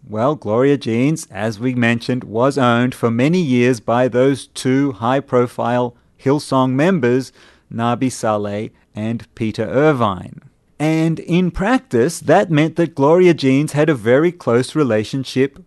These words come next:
with Hillsong. For example, Gloria Jeans used to assist Hillsong with fundraising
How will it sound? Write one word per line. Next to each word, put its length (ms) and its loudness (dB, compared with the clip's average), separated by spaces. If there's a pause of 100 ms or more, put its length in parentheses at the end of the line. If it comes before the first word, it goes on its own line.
(220)
with 420 -4 (100)
Hillsong. 600 0 (600)
For 200 0
example, 640 0 (240)
Gloria 400 4
Jeans 500 -2
used 440 -2
to 200 0
assist 800 -2
Hillsong 720 0
with 360 -2
fundraising 800 0